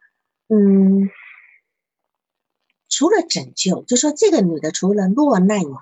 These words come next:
后，就像，啊，他，他女朋友在那个酒店里面落，落难以后呢，他把她带回来，赢回，带回来这个部分，他，这个会是他要的，因为这是他爸爸妈妈吵架的时候，那个他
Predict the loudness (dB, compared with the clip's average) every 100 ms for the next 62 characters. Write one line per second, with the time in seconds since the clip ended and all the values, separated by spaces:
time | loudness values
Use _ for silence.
0 | -10 -10 -4 -2 -2 -2 -4 -2 -4 -8
1 | _ -6 0 0 0 -4 -4 -4 -4 -6
2 | -6 -4 -4 -6 -4 0 2 2 2 0
3 | 0 0 0 -2 -4 -10 -6 -6 -8 -14
4 | -20 -20 -20 _ -8 -6 -6 -6 -4 -2
5 | -2 -4 -6 -4 -8 -12 _ _ -2 0
6 | 0 -2 -4 _ -6 -4 -2 -2 -4 -6
7 | -8 -10 -12 -12 -14 _ -18 -10 -6 -4
8 | -4 0 0 -2 -10 -14 -8 -8 -10 -20
9 | -4 0 2 0 0 -2 -6 -16 -20 -20
10 | _ -14 -6 -6 -2 -2 -2 -4 -4 -4
11 | -4 -6 -6 -4 -4 -4 -8 -8 -10 -2
12 | -2 -2 -6 -6